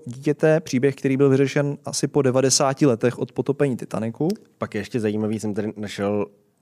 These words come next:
Speaker 2: jsem, když jsme tady u těch lidí, co tam byli, tak ty se hodně řešila jako česká stopa, jestli
Speaker 1: Mhm.
Speaker 2: tam byli Češi. Tak za prvý, bylo to v době, kdy žádný Česko ani Československo neexistovalo, ani legiti-,
Speaker 1: Ale etnický Češi
Speaker 2: ani
Speaker 1: existovali.
Speaker 2: legitimní věřitelé, ale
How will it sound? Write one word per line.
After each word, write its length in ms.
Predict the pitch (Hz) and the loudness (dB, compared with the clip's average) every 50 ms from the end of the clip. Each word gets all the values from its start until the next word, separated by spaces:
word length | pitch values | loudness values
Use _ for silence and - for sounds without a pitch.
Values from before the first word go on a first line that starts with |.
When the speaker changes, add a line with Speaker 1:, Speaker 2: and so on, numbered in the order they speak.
| _ _ | _ _
Speaker 2:
jsem, 360 | - - - 101 95 95 90 | -18 -12 -10 -8 -8 -8 -8
když 220 | 87 87 95 90 - | -10 -12 -14 -16 -12
jsme 160 | - 101 95 | -10 -8 -6
tady 160 | - 107 - | -4 -4 -4
u 60 | - | -4
těch 180 | 98 110 98 - | -6 -8 -6 -6
lidí, 200 | 101 90 95 101 | -6 -6 -6 -8
co 140 | - 101 90 | -8 -6 -4
tam 180 | 117 120 110 | -4 -2 -2
byli, 200 | 98 92 92 101 | 0 0 0 -2
tak 140 | 98 - 104 - - - - - - _ _ _ _ _ _ _ _ _ _ | -2 -4 -8 -10 -14 -20 -20 -20 -20 _ _ _ _ _ _ _ _ _ _
ty 80 | - 104 | -12 -8
se 100 | 107 107 | -6 -4
hodně 220 | 101 98 110 107 | -4 -2 -2 -2
řešila 280 | 107 98 - 104 104 101 | -2 -4 -4 -2 -2 -2
jako 220 | 98 - 110 107 - - | -2 -2 -4 -6 -6 -8
česká 460 | - - 117 104 - - - 123 131 | -8 -8 -8 -8 -6 -4 -2 -2 -2
stopa, 500 | 127 - - - 90 - - 85 98 117 - _ _ _ _ _ _ _ _ _ _ _ _ _ _ _ | -4 -6 -8 -10 -10 -8 -8 -10 -10 -10 -14 _ _ _ _ _ _ _ _ _ _ _ _ _ _ _
jestli 180 | - 127 123 123 | -8 -6 -4 -4
Speaker 1:
Mhm. 60 | 110 113 | -2 -2
Speaker 2:
tam 200 | 110 110 113 113 - | -2 -2 -4 -6 -6
byli 220 | 101 107 107 113 113 | -6 -4 -2 -2 -2
Češi. 380 | - 127 110 - - 73 67 - _ _ _ _ _ _ _ _ _ _ _ _ _ _ _ _ _ _ _ _ _ | -4 -8 -8 -8 -10 -12 -14 -16 _ _ _ _ _ _ _ _ _ _ _ _ _ _ _ _ _ _ _ _ _
Tak 240 | - 104 - - 82 | -10 -10 -10 -8 -6
za 120 | 110 110 | -6 -4
prvý, 340 | 90 113 120 113 120 113 - - | -2 -2 0 0 0 -2 -4 -6
bylo 200 | 104 110 110 113 | -4 -4 -2 -2
to 80 | 120 113 | -2 -2
v 40 | |
době, 200 | 104 110 101 110 | -2 -2 -2 -2
kdy 100 | 104 110 | -2 -2
žádný 300 | 107 110 104 104 113 - - - | -2 -2 -2 -4 -4 -8 -10 -12
Česko 360 | - 101 101 - - - 107 | -16 -16 -16 -14 -10 -6 -4
ani 180 | 107 107 104 | -4 -4 -6
Československo 640 | 104 - - 101 - - 104 - 107 107 101 - 117 | -8 -12 -16 -16 -16 -16 -12 -8 -8 -8 -6 -6 -8
neexistovalo, 640 | 101 85 90 95 92 92 95 - - - 101 104 98 | -8 -6 -8 -8 -10 -10 -12 -10 -6 -4 -4 -2 -2
ani 120 | 101 101 | -2 -4
legiti-, 160 | 95 90 92 | -4 -2 0
Speaker 1:
Ale 180 | 120 120 120 117 | 2 2 2 2
etnický 340 | 113 123 127 - - 151 135 | 0 0 -2 -2 -2 -2 0
Češi 180 | - 127 127 | 0 0 2
Speaker 2:
ani 100 | 120 123 120 | 2 2 2
Speaker 1:
existovali. 260 | 120 117 123 123 120 123 | 2 2 2 2 2 2
Speaker 2:
legitimní 180 | 123 123 123 117 | 2 2 2 2
věřitelé, 520 | 110 110 107 117 - 117 113 113 120 110 | 2 0 0 -2 -2 0 2 2 2 2
ale 200 | 117 117 110 | 2 2 0